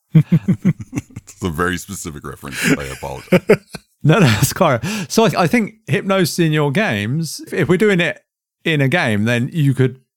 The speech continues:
Speaker 1: call it hypnosis, but you, in the context of the game,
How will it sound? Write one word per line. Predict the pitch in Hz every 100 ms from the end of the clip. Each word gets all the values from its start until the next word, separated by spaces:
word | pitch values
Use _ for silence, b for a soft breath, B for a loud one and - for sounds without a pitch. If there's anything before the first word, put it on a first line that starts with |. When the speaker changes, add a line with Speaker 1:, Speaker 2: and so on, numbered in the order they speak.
| _ _ _ - 160 - -
Speaker 1:
call | - 147 131
it | 113
hypnosis, | - 131 113 - 123 87
but | - 123
you, | 127 -
in | 127 123
the | 117
context | 120 104 151 -
of | 110
the |
game, | 104 110 107 104 107 -